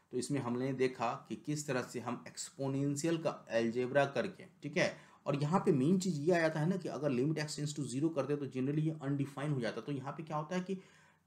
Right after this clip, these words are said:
one divided by infinite number, so is, this is equal to zero, इस चीज़ को ध्यान में रखना है। और जो स्टैंडर्ड फॉर्म है, limit x tends to, f x tends to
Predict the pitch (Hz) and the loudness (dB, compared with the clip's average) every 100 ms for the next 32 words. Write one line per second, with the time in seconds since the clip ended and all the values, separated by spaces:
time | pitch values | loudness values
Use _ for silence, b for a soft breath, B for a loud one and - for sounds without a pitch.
0 | - 117 - 247 175 156 180 202 202 175 | -4 6 6 8 6 6 6 6 2 0
1 | 156 170 165 208 - 113 101 90 - - | 0 2 4 4 2 -2 -2 -6 -8 -10
2 | 254 185 185 139 185 220 151 165 156 170 | -6 -4 -4 0 2 2 2 0 4 6
3 | 131 123 104 110 110 208 233 185 160 180 | 6 2 -4 -6 -6 -4 -4 -4 -2 -2
4 | - 117 165 139 95 90 98 117 185 B | -2 -2 0 2 0 -4 -8 -6 -8 B
5 | B B _ 131 120 170 190 B - 123 | B B _ 4 6 4 2 B -12 -2
6 | 135 - 120 123 160 185 151 139 139 127 | -2 0 2 2 4 2 0 -4 -2 -2
7 | 123 110 117 117 127 - 123 117 - 117 | -2 -2 -2 -4 -8 -10 -10 -10 -10 -12
8 | - 110 123 127 117 - 110 104 113 | -8 -6 -4 -4 -6 -8 -10 -10 -10